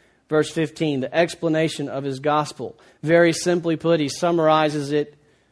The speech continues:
"For neither is circumcision anything, nor uncircumcision anything,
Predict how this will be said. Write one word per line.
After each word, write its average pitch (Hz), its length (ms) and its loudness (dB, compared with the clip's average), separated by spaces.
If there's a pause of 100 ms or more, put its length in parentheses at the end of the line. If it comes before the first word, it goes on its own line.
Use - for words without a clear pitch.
(920)
"For 214 140 4
neither 202 320 8
is 170 200 4
circumcision 170 720 -2
anything, 143 720 -4 (520)
nor 147 300 2
uncircumcision 135 1200 0
anything, 110 560 -8